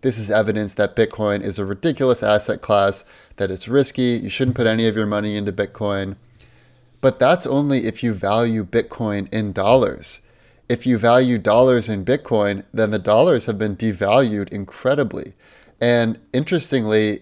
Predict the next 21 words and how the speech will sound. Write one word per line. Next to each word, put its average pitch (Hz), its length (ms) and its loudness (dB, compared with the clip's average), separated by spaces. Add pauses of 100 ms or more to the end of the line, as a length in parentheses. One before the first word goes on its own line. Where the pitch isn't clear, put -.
if - 160 -8
you 113 140 0
look 135 260 0
at 107 220 6
even 110 220 0
how 110 200 -2
much 113 240 -2
stocks 127 400 0
have 95 220 -2
risen, 98 500 -2 (380)
it 110 80 0
looks 160 260 2
like 117 140 4
a - 100 2
fantastic 110 800 0
bull 120 200 4
market, 101 420 -2
even 117 200 -2
despite 107 520 0
the - 80 -6
pandemic. 101 760 -4